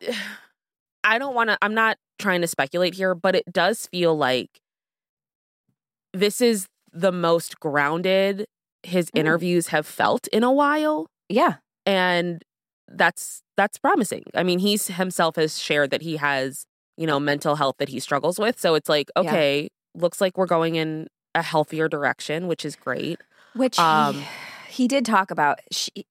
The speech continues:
Speaker 2: the interviewer asked him about his mental health. And he
Speaker 1: Yeah.
Speaker 2: kind of, I don't love the way he answered it.
Speaker 1: Mm.
Speaker 2: Kind of like, <sighs> he made it seem like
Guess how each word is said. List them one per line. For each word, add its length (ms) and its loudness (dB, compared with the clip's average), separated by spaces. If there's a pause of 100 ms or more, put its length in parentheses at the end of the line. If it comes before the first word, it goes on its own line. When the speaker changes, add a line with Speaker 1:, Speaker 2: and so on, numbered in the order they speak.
(100)
Speaker 2:
the 200 -2
interviewer 360 4
asked 260 0
him 100 0
about 340 2 (320)
his 180 -8
mental 260 -2
health. 400 -4 (100)
And 100 0
he 240 -2
Speaker 1:
Yeah. 220 2
Speaker 2:
kind 340 2
of, 400 2
I 140 2
don't 200 0
love 280 4
the 80 2
way 140 4
he 180 0
answered 460 -2
it. 280 0 (640)
Speaker 1:
Mm. 200 -2
Speaker 2:
Kind 220 2
of 140 -2
like, 420 2
<sighs> 200 -6
he 160 -2
made 180 -2
it 140 -4
seem 280 0
like 420 2